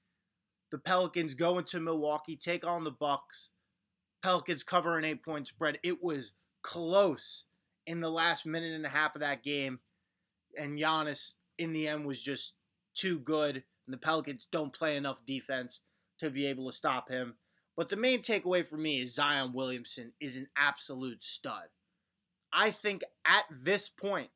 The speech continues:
already a top fifteen player in the N B A. The kid had thirty-four points, thirty in the paint. He only went to the free throw line five times? That's ridiculous. Stan Van Gundy even said it after the game.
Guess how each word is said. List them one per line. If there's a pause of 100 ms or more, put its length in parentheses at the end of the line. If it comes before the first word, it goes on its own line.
(120)
already (720)
a
top
fifteen
player
in
the
N
B
A. (1080)
The
kid
had (180)
thirty-four
points, (760)
thirty (200)
in
the
paint. (1080)
He
only
went
to
the
free
throw
line
five
times? (640)
That's
ridiculous. (320)
Stan
Van
Gundy
even
said
it
after
the
game.